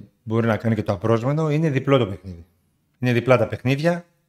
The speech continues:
Η πρόκληση θα παιχτεί σε δύο μάτς. Αυτό είναι, νομίζω, υπέρ του παοκ τη δεδομένη στιγμή.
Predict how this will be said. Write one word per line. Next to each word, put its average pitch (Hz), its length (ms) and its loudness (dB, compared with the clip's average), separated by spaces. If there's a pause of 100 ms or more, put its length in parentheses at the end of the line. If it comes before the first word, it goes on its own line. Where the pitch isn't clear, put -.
(480)
Η - 80 -2
πρόκληση 127 320 4
θα 120 60 2
παιχτεί 110 200 -4
σε 117 140 0
δύο 110 220 4
μάτς. 151 540 0
Αυτό 131 300 2
είναι, 147 180 4
νομίζω, 135 360 4
υπέρ 131 260 4
του 113 140 -4
παοκ 120 300 6
τη 117 100 -2
δεδομένη 101 400 -2
στιγμή. 120 500 -4